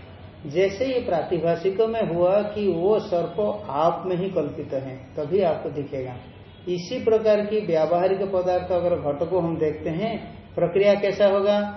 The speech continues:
प्रमात्र चैतन्य, प्रमाण चैतन्य, प्रमेय चैतन्य सब एक हो जाएगा। अभी घटावच्छिन्न चैतन्य आप ही है और आप में घट कल्पित है,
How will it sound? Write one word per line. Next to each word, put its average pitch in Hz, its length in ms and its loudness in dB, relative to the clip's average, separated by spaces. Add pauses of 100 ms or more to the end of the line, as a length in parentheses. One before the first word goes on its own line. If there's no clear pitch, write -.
(300)
प्रमात्र 185 520 2
चैतन्य, 185 520 0
प्रमाण 175 480 0
चैतन्य, 180 520 -2
प्रमेय 175 400 0
चैतन्य 180 460 -2
सब 185 200 0
एक 190 200 2
हो 185 100 4
जाएगा। 196 340 4 (720)
अभी 165 220 6 (340)
घटावच्छिन्न 190 800 2
चैतन्य 190 640 0
आप 147 240 -6
ही 165 120 -4
है 131 200 -8 (500)
और 160 80 -2 (180)
आप 180 340 0
में 185 160 -4
घट 156 300 -4
कल्पित 139 360 -8
है, 139 220 -12